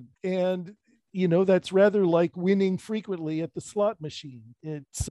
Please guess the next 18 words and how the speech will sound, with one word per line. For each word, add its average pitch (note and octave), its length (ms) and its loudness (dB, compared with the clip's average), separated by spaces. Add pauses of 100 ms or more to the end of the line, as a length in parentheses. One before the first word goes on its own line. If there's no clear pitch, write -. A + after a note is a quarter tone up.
(120)
the E3+ 60 0
same, E3+ 680 -2 (240)
you E3 80 -4
know, D#3 120 -2
the C#3+ 140 -8
same F3 300 -4
sort E3+ 300 -2
of D3 180 -4 (440)
intermittent F3+ 720 2
reinforcement F3 1080 -4 (680)
principle E3+ 560 -4
that E3 140 -6
works E3 280 -8
so F3 160 -4
well E3 320 0
for E3+ 160 -10
human D#3 340 -8
motivation. D3 760 -6